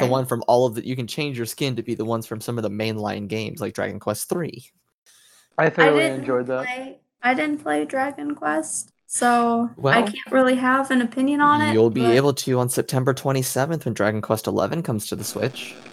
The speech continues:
Speaker 1: Yeah, so that'll be, that'll be the best opportuni-, best opportunity for me to try it out, 'cause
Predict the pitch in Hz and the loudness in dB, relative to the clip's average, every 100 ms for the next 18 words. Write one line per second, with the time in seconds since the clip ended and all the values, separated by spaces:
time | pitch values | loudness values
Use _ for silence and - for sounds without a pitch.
0 | - - - - _ 226 285 247 - 233 | -20 -20 -20 -20 _ 0 2 2 4 6
1 | 247 254 269 269 247 226 247 262 269 247 | 8 8 6 2 2 2 2 2 -2 0
2 | 254 247 254 254 254 254 247 226 - _ | 0 0 -2 -2 -4 2 2 2 -2 _
3 | _ _ _ _ _ 233 247 233 233 220 | _ _ _ _ _ 2 4 4 2 2
4 | 247 233 208 214 208 202 190 214 208 190 | 4 4 4 2 4 4 2 4 4 6
5 | 180 - - 226 | 4 0 0 -2